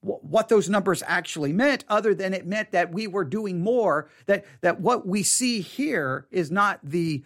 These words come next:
whole story of what we're trying to do from a ministerial standpoint.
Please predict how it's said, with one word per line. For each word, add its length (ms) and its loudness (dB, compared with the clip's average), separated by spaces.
whole 360 2
story 500 -4
of 80 -4
what 160 -6
we're 140 -4
trying 260 0
to 80 0
do 240 -2
from 220 -2
a 40 0
ministerial 640 -2
standpoint. 640 -2